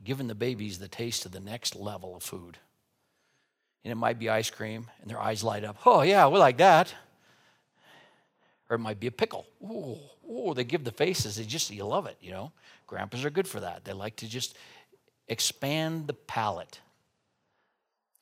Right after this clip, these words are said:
But it's natural. They should be wanting more things. I know our granddaughter Penny she doesn't like to try anything. You know, she's like, "No,"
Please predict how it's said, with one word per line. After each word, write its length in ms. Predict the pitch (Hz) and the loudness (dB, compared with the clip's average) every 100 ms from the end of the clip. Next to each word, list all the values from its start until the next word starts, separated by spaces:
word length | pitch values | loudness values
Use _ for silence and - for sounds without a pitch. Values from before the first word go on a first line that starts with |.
| _ | _
But 100 | 208 | 6
it's 220 | 226 - | 6 6
natural. 520 | 196 202 254 277 226 175 | 6 8 8 6 6 8
They 120 | 165 | 8
should 320 | - 208 180 | 10 8 8
be 100 | 214 | 4
wanting 720 | 175 165 185 233 - 196 165 | 6 10 12 12 8 2 4
more 360 | 160 180 196 190 | 4 8 10 10
things. 840 | - 208 220 196 131 98 87 - - _ _ _ _ _ _ _ _ _ _ - | 6 2 4 4 2 -2 -6 -6 -12 _ _ _ _ _ _ _ _ _ _ -14
I 40 | |
know 140 | 113 120 | -4 0
our 100 | 110 | 0
granddaughter 500 | 113 120 120 110 101 | -2 -2 0 0 -2
Penny 380 | - 147 107 - - - _ _ _ _ _ | -4 -4 -4 -10 -20 -20 _ _ _ _ _
she 180 | - 143 | -8 -4
doesn't 160 | 147 | 2
like 140 | 147 117 | 2 2
to 60 | |
try 220 | - 131 | 4 4
anything. 420 | 117 117 98 87 - _ _ _ | 4 -4 -6 -12 -16 _ _ _
You 80 | 104 | -14
know, 100 | 101 | -8
she's 220 | - 110 | -6 -4
like, 140 | 110 | -6
"No," 380 | 131 156 156 147 | -4 0 2 0